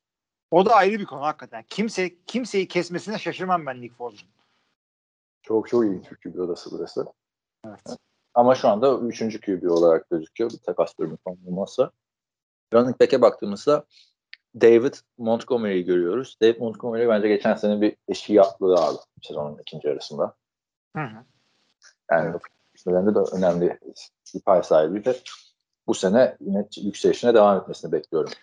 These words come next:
Speaker 1: Ben de katılıyorum ve, e, aç-, yani ba-, bariz starter. Şey değil yani, top paylaşımı falan çok fazla beklememek gerekiyor bu sene.
Speaker 2: Geçen sene üçüncü turdan ben draft etmiştim. Fantasy'de
Speaker 1: Hı hı.
Speaker 2: David.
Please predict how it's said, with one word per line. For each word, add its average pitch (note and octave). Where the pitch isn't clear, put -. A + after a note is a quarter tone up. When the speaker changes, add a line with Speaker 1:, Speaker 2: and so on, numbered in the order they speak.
Speaker 1:
Ben F3+
de C#3
katılıyorum D3+
ve, F#3
e, D3+
aç-, -
yani C#3
ba-, D#3
bariz F3
starter. -
Şey D#3
değil D3+
yani, C3
top D#3+
paylaşımı D#3+
falan D#3+
çok E3
fazla C#3+
beklememek C3
gerekiyor A2
bu G2+
sene. G#2+
Speaker 2:
Geçen B2
sene C#3
üçüncü B2
turdan A2+
ben E2+
draft E2
etmiştim. -
Fantasy'de E2
Speaker 1:
Hı E2
hı. E2
Speaker 2:
David. E2